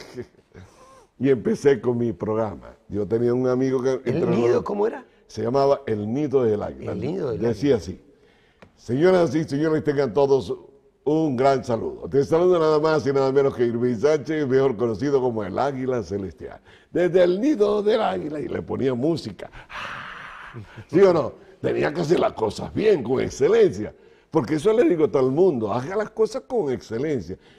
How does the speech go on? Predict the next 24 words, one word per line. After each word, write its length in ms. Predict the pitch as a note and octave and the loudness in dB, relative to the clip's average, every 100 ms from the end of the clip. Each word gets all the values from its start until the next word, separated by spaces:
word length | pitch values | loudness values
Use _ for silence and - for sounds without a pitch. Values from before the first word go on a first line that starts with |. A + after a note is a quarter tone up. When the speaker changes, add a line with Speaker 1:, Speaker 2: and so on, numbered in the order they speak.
| - | -2
Speaker 1:
Yo 140 | D#3+ | 0
tengo 220 | E3+ G3+ | 4 2
un 100 | G#3 | 2
taller 380 | E3+ D#3 D#3+ D3 | 0 -2 -2 -2
que 140 | B2 A#2+ | -4 -2
llevo 300 | C#3+ C#3 C3 | 0 2 2
a 40 | |
las 180 | C#3+ G2 | 0 -2
empresas 480 | G#2 F2 C#3+ F#2 E2+ | -4 0 0 0 -6
que 80 | F2 | -10
se 140 | F#2 A2+ | -6 -4
llama 300 | A2+ F#2+ - _ _ - | -2 -6 -14 _ _ -6
La 200 | A2+ B2+ | -2 -2
excelencia 720 | G2 - A#2 D3 E3 C#3 D3+ | -2 -6 -4 -2 -4 -4 -4
y 40 | C3 | -4
el 60 | |
sentido 440 | - G#2+ F2 C#3 C#3 | -4 -8 -6 -2 0
de 100 | A#2 | 0
pertenencia 760 | G2+ F#2+ - G#2 B2+ G#2+ A2+ E2 D2+ | -4 -8 -6 -6 -6 -6 -8 -8 -8
van 280 | F#2+ A2+ G#2 | -6 -6 -6
de 100 | F#2 | -10
la 120 | D2+ | -10
mano. 280 | D#2 D2+ C#2 _ _ _ - | -12 -14 -16 _ _ _ -6
Aprendí 840 | A#2+ - A#2 A2+ A2+ E3+ D#3 G#2+ | -4 -2 -2 -2 -6 -6 -6 -8